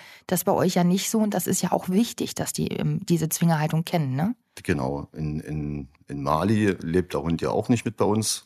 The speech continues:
Speaker 2: auf den Containern. Wir sind ja da zu zweit und zu dritt. Da hat ja der Hund nichts drin verloren.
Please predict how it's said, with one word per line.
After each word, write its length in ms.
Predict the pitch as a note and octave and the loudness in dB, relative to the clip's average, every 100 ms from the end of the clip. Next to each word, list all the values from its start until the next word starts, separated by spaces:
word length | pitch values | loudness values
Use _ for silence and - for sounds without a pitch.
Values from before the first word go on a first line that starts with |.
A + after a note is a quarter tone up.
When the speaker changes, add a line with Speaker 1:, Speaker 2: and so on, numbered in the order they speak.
| - | -10
Speaker 2:
auf 180 | - - | -10 -4
den 220 | F2 F2+ | -2 0
Containern. 680 | F2+ F2+ G#2 B2+ B2+ B2 - | 0 0 2 2 2 2 -2
Wir 120 | D#2 | -4
sind 160 | - F2+ | 2 0
ja 100 | D#2 | 0
da 180 | D2+ | -4
zu 140 | - D#2+ | -6 -8
zweit 320 | - A2 - | -4 -4 -2
und 140 | E2 | -2
zu 100 | - | -4
dritt. 300 | D#2 C3+ - - | -4 -6 -6 -4
Da 100 | D2 | -4
hat 100 | D#2+ | -2
ja 80 | E2+ | -2
der 100 | D#2 | 0
Hund 180 | F2 F2+ | -2 -4
nichts 180 | E2+ | -8
drin 160 | - F2+ | -4 -2
verloren. 400 | D2+ E2+ A2+ | 0 0 0